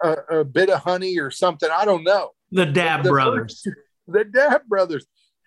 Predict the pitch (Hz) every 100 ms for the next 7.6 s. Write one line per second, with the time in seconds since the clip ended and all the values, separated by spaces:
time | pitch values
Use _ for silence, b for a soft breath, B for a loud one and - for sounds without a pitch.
0 | - - 302 330 - - 285 277 - 302
1 | 240 226 269 262 247 285 254 226 220 208
2 | 233 220 - 180 143 - 170 - - 185
3 | 202 214 220 - - 139 117 _ - _
4 | _ _ - 120 123 123 143 151 208 185
5 | 175 - _ _ _ _ b b - 190
6 | 202 214 175 208 247 - - 220 - -
7 | 143 127 - - _ -